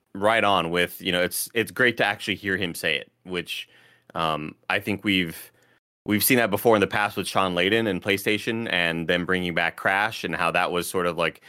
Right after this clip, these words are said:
you know, this really cool big moment that, hey, there's been movement on this game and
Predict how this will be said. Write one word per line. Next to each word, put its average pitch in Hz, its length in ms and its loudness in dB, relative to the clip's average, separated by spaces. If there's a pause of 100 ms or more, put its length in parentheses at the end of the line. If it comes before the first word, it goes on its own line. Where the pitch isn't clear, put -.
(420)
you 101 140 0
know, 87 100 2
this 92 200 -4
really 95 340 0 (120)
cool 98 420 2
big 85 280 -2
moment 95 440 2
that, 80 240 0 (240)
hey, 113 260 4
there's 98 260 2
been 98 240 2
movement 113 540 0 (120)
on 101 180 2
this 104 180 0
game 117 320 2
and 87 260 -2